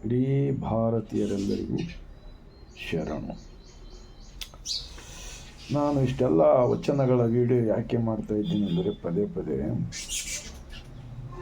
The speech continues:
ಈ ದೇಶದಲ್ಲಿ ಈ ದೇವರ ಕಲ್ಪನೆ ಬಗ್ಗೆ ಬಹಳಷ್ಟು ಸುಳ್ಳು, ಗೊಳ್ಳು, ಹೊಳ್ಳು,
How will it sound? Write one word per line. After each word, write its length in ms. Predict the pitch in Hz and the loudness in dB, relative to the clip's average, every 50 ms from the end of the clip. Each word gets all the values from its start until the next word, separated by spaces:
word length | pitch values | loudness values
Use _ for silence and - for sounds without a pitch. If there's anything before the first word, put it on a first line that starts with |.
| - - - - - - - - - - - - - - 147 | -12 -12 -12 -12 -12 -12 -12 -12 -12 -12 -12 -8 -2 0 0
ಈ 40 | 143 139 - | 2 2 4
ದೇಶದಲ್ಲಿ 920 | 127 135 156 160 165 - 151 151 156 156 151 147 123 117 117 127 131 135 - - - - - - - - - - - - - - - - - - - - - - - - - - - - - - - - - - - - - 131 | 4 4 4 4 6 4 4 6 6 4 6 6 4 4 6 6 4 4 4 2 -2 -6 -12 -16 -16 -16 -16 -16 -16 -18 -18 -18 -18 -18 -18 -18 -20 -20 -20 -20 -20 -20 -18 -18 -20 -20 -20 -20 -20 -18 -18 -18 -18 -6 -2 0
ಈ 340 | 131 131 127 127 123 - | 4 4 4 4 4 4
ದೇವರ 460 | - 127 131 135 139 139 135 139 139 139 | 4 4 6 6 6 6 6 6 4 4
ಕಲ್ಪನೆ 640 | 135 - 117 117 113 110 - - 123 127 123 - - - - - - - - - - - - - - - - - - 104 | 2 2 2 2 2 0 0 2 2 2 2 0 -4 -10 -16 -18 -18 -20 -20 -20 -18 -20 -20 -20 -20 -20 -12 -6 -2 0
ಬಗ್ಗೆ 380 | 110 110 104 - 113 120 - - - - - - - - - - - - - - - - - - - - - - - - - - - - - - - - - - - - - - - - - - - - - - - - - - - - - - - - - - - - - - - - 107 | 0 0 2 2 2 2 2 0 -4 -8 -14 -18 -18 -16 -10 -6 -6 -6 -6 -6 -10 -16 -18 -20 -18 -18 -18 -16 -16 -18 -18 -18 -20 -20 -20 -20 -20 -20 -20 -20 -20 -20 -20 -20 -20 -20 -18 -20 -20 -20 -20 -20 -20 -20 -20 -20 -20 -20 -20 -20 -18 -18 -18 -18 -18 -20 -20 -16 -10 -2 2
ಬಹಳಷ್ಟು 1000 | 113 117 120 127 151 165 185 185 - - - - 202 202 - - - - - - - - - - - - - - - - - - - - - - - - - - - - | 4 6 6 8 8 6 6 6 2 -4 0 4 4 4 4 4 0 -6 -14 -16 -18 -18 -18 -16 -14 -14 -14 -14 -16 -18 -16 -16 -16 -14 -14 -14 -14 -12 -12 -10 -2 4
ಸುಳ್ಳು, 560 | - 160 165 170 160 151 147 139 135 131 123 117 113 113 | 6 8 8 8 8 8 6 6 8 8 6 6 6 4
ಗೊಳ್ಳು, 640 | 110 117 127 127 135 143 143 143 135 127 120 113 | 6 6 8 8 8 6 8 8 8 8 6 6
ಹೊಳ್ಳು, 480 | 107 120 117 127 135 135 131 135 131 | 6 6 6 6 6 6 6 6 4